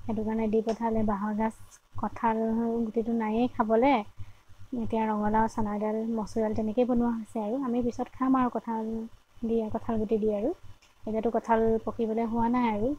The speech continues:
ক'ৰবাত ক'ৰবাত পকিবও পাৰে। আমাৰ পিনে এতিয়ালৈকে পকা নাই, আমাৰ নিজৰ ঘৰতে কঁঠাল গছ আছে বাৰু। আৰু তেতিয়া খাম বাৰু। আজিনো কেনেদৰে বনাইছোঁ আপোনালোকক দিম ভিডিঅ'টো। যদি মোৰ ভিডিঅ'টো ভাল লাগে, please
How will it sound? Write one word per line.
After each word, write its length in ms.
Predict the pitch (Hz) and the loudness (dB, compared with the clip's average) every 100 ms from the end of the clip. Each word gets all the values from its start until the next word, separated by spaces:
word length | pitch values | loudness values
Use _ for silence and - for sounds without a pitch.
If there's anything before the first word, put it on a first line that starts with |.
| - _ 202 - | -6 _ -16 -6
ক'ৰবাত 180 | 226 254 | -2 2
ক'ৰবাত 200 | 277 294 | 0 0
পকিবও 300 | - - 247 | -6 2 4
পাৰে। 220 | 277 233 220 | 6 4 2
আমাৰ 220 | 220 214 | 2 0
পিনে 160 | 214 226 | 0 -2
এতিয়ালৈকে 300 | 220 214 214 220 | 0 0 -2 -2
পকা 200 | 208 220 | -4 -4
নাই, 100 | 214 | -2
আমাৰ 140 | 220 | 0
নিজৰ 240 | 240 214 220 | 0 0 0
ঘৰতে 300 | 208 220 220 233 | 2 2 2 0
কঁঠাল 240 | 233 - 220 | -2 -4 -2
গছ 160 | 220 208 | -2 -4
আছে 220 | - 220 | -6 -4
বাৰু। 200 | 208 226 - - - - - - - - | -2 -4 -6 -14 -18 -16 -18 -18 -14 -8
আৰু 240 | 214 208 208 208 | -4 -2 -2 -4
তেতিয়া 240 | 214 240 | -2 -4
খাম 240 | 240 - 240 | -2 2 2
বাৰু। 200 | 233 208 240 - - 226 | 4 2 -2 -8 -14 -4
আজিনো 280 | 220 226 247 | 0 2 2
কেনেদৰে 360 | 233 220 226 | 0 2 4
বনাইছোঁ 360 | 226 220 226 - | 4 2 0 -2
আপোনালোকক 360 | 214 214 214 202 | -4 -2 -2 0
দিম 180 | 220 262 247 | 4 4 4
ভিডিঅ'টো। 280 | 226 226 233 | 2 2 2
যদি 200 | 220 240 | 2 4
মোৰ 140 | 269 254 | 6 6
ভিডিঅ'টো 280 | 247 226 233 | 4 2 4
ভাল 80 | 233 | 4
লাগে, 200 | 226 220 | 4 2
please 260 | - 233 | 0 0